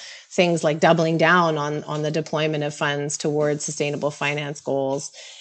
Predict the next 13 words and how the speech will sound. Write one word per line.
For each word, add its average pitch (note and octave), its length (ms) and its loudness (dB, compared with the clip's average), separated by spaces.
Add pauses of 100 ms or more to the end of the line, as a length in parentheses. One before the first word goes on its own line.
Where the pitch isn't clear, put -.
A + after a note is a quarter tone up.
um, D3 480 -4
establishing D#3+ 960 2
the, C#3+ 480 -2
the D#3 120 -6
Climate G#3 320 6
Institute, D3+ 580 -4
the D#3 80 0
commitment E3 480 2
to E3+ 100 -2
building D3 460 -2
climate D3+ 320 0
analytics E3+ 720 0
capabilities, D3+ 920 2